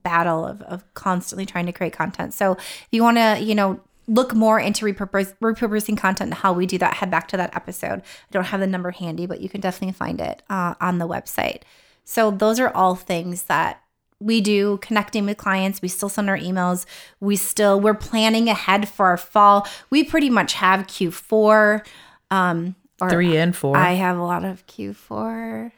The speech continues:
Speaker 1: ideas.
Speaker 2: Well, like,
Speaker 1: <laughs>
Speaker 2: we
Speaker 1: I can
Speaker 2: already
Speaker 1: go back
Speaker 2: have all
Speaker 1: and
Speaker 2: of our events all planned for the
Speaker 1: We
Speaker 2: year.
Speaker 1: do, and we
Speaker 2: All of that
Speaker 1: really
Speaker 2: was done at the beginning of the year,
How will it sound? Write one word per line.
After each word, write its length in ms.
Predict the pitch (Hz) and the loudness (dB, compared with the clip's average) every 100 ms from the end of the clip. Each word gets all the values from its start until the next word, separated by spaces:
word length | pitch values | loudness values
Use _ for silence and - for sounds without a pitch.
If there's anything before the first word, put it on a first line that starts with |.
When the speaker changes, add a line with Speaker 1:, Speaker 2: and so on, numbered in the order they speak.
| _ - | _ -6
Speaker 1:
ideas. 180 | 226 220 | -2 6
Speaker 2:
Well, 140 | 285 | 8
like, 160 | 302 - | 8 8
Speaker 1:
<laughs> 60 | |
Speaker 2:
we 80 | - | 8
Speaker 1:
I 20 | |
can 60 | 277 | 10
Speaker 2:
already 160 | 311 320 | 10 10
Speaker 1:
go 60 | |
back 120 | 294 254 | 8 8
Speaker 2:
have 180 | 254 | 6
all 200 | 262 240 | 6 6
Speaker 1:
and 80 | 233 | 6
Speaker 2:
of 60 | 214 | 8
our 120 | 202 | 8
events 320 | 180 196 185 | 8 6 6
all 120 | 190 | 4
planned 320 | 175 175 156 147 | 4 4 2 2
for 100 | 147 | 4
the 80 | |
Speaker 1:
We 60 | 262 127 | 6 6
Speaker 2:
year. 200 | 135 175 | 6 6
Speaker 1:
do, 60 | |
and 240 | 190 208 208 | 4 2 4
we 80 | |
Speaker 2:
All 180 | 185 190 | 4 6
of 120 | 220 214 | 6 8
that 80 | 202 | 6
Speaker 1:
really 80 | - | 6
Speaker 2:
was 140 | 180 | 4
done 180 | 185 220 | 4 4
at 80 | 185 | 4
the 60 | |
beginning 420 | 160 165 160 156 | 2 4 4 4
of 120 | 151 143 | 2 2
the 80 | 139 | 2
year, 480 | 170 185 143 175 | 4 6 6 4